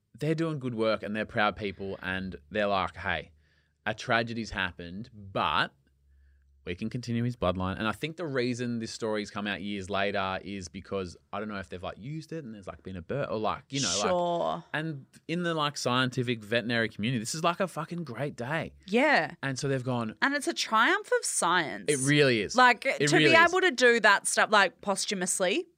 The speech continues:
Speaker 1: Yep.
Speaker 2: To be able to continue
Speaker 1: Mm.
Speaker 2: on.
Speaker 1: Incredible.
Speaker 2: Yeah.
Speaker 1: So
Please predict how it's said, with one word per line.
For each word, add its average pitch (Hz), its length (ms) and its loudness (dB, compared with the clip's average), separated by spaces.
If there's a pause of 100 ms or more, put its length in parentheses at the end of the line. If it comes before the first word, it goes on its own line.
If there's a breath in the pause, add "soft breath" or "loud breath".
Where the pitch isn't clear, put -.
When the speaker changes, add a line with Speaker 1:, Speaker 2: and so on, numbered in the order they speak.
(220)
Speaker 1:
Yep. 131 240 -2 (540)
Speaker 2:
To 254 100 0
be 226 140 4
able 196 300 4
to 220 140 -2
continue 190 580 -4
Speaker 1:
Mm. 175 40 -2
Speaker 2:
on. 165 360 -2
Speaker 1:
Incredible. 101 440 0 (160 soft breath)
Speaker 2:
Yeah. 143 240 -4 (200)
Speaker 1:
So 123 600 2